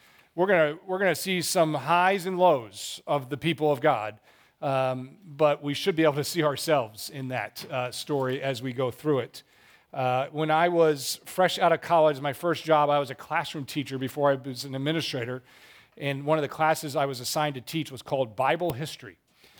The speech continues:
Uh, and it was ancient civilizations through the, the lens of the Bible. And it was a, it was a fascinating class. I'd never had taken a class like that, and I was teaching it.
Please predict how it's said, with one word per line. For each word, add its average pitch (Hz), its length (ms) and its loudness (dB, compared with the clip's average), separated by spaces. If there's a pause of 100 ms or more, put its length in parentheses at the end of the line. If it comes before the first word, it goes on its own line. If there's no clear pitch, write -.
(140)
Uh, 120 340 0
and 131 140 -10
it 139 80 -14
was 131 340 -2
ancient 160 420 -4
civilizations 151 920 0
through 160 340 2
the, 147 140 2 (180)
the 147 140 -8
lens 143 320 0
of 135 120 -6
the 127 60 -12
Bible. 127 400 -2
And 117 100 -12
it 147 40 -10
was 151 100 -10
a, 135 80 -2
it 131 140 -10
was 127 140 -8
a 117 40 -10
fascinating 151 640 -2
class. 127 360 -4
I'd 131 140 -6
never 139 160 -4
had 113 160 -8
taken 220 320 -4
a 139 60 -8
class 113 280 -6
like 110 180 -8
that, 143 200 0
and 139 100 -6
I 127 80 -2
was 127 160 -6
teaching 185 360 -6
it. 127 200 -4